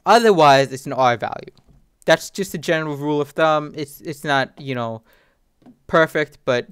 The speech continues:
that's what's going to get us through this next section. So now we're gonna talk about R value references. Now you should remember that a reference uses the and sign, the ampersand sign,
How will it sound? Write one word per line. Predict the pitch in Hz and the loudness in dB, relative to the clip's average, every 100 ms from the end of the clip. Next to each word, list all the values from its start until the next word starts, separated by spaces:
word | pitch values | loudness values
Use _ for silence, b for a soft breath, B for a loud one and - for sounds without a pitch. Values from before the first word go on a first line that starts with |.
| - | -8
that's | 139 127 - _ | -6 -6 -10 _
what's | 139 120 - | -6 -6 -6
going | 127 120 | -10 -10
to | 123 | -10
get | 127 117 | -6 -8
us | 110 - | -8 -12
through | 156 135 | -8 -8
this | 117 123 - - | -8 -10 -12 -14
next | 127 110 - | -10 -10 -12
section. | - _ - - _ _ B B B B | -16 _ -20 -20 _ _ B B B B
So | 170 | 0
now | 190 | 2
we're | 214 | 2
gonna | 214 | 0
talk | 202 185 175 | 0 0 0
about | 151 143 - - | 2 0 0 0
R | 151 151 | 4 4
value | 139 139 135 135 123 | 4 4 4 2 -4
references. | 113 123 117 123 107 - - - b b b 160 | -2 -2 -2 -8 -18 -20 -20 -20 b b b -4
Now | |
you | 170 | -4
should | 180 180 | -4 -6
remember | 170 165 190 214 185 151 | -6 0 0 2 2 2
that | 147 135 | 2 2
a | |
reference | 127 156 160 151 127 - | 2 0 0 -2 -6 -8
uses | 143 127 123 110 | -10 -10 -12 -16
the | 120 - | -20 -14
and | 151 175 185 | -2 0 0
sign, | 185 135 113 110 113 | -4 -4 -2 -4 -8
the | 127 127 | -8 -6
ampersand | 123 127 113 110 | -6 -8 -10 -10
sign, | - 107 110 | -6 -6 -6